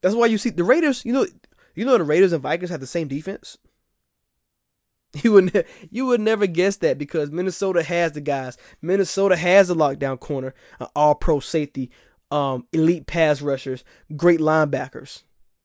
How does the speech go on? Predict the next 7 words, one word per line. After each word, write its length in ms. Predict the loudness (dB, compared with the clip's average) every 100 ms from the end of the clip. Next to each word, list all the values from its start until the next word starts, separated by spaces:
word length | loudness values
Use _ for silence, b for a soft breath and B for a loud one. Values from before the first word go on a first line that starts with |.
| _ _
And 80 | 2
what 80 | 4
do 60 | 6
the 80 |
Raiders 240 | 6 4 0
have? 240 | -6 -10 _ _ _ _ _ _ _ _ _ _ _ _ _ _ _ _ _ _ _ _ _ _ _ _ _ _ _ _ _ _ _ _ _ _ _ _ _ _ _ _ _ _ _ _ _ _ _ _ _ -14
Exactly. 640 | -12 -4 -4 -4 -12 -20